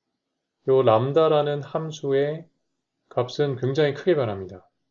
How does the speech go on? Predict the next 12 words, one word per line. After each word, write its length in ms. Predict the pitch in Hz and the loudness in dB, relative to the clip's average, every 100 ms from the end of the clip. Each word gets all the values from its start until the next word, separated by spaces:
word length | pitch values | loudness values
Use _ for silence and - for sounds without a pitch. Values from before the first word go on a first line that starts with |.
| _ _ _ _ _ _ _ _ _ _ _ _ | _ _ _ _ _ _ _ _ _ _ _ _
파라미터 680 | - 160 151 151 - 139 139 | 0 0 2 -4 0 0 0
X는 680 | 120 - 135 135 147 170 - _ _ _ _ _ _ | -6 -6 -4 -2 -2 -6 -16 _ _ _ _ _ _
이점삼육 760 | 139 - 143 139 151 151 147 | -12 -4 -4 -2 -4 -4 -4
정도 420 | - 120 113 110 | -4 -4 -4 -6
되고요. 480 | 110 104 98 113 175 _ _ _ _ | -6 -8 -6 -8 -10 _ _ _ _
그때 560 | - _ 143 156 180 - _ _ _ _ _ _ _ _ _ _ | -20 _ 0 2 0 -10 _ _ _ _ _ _ _ _ _ _
여기 200 | 120 117 | -2 -2
캐피털 420 | 120 156 - 156 131 | 0 -2 2 2 4
람다 460 | 110 117 127 123 | 4 2 2 2
함수의 340 | 127 120 120 113 | -2 -4 -4 -4
값은 400 | - - 143 151 | -8 -10 -10 -2
영점영구. 1000 | 123 123 123 143 127 107 101 95 98 | -2 -2 -2 -2 -2 -4 -4 -8 -14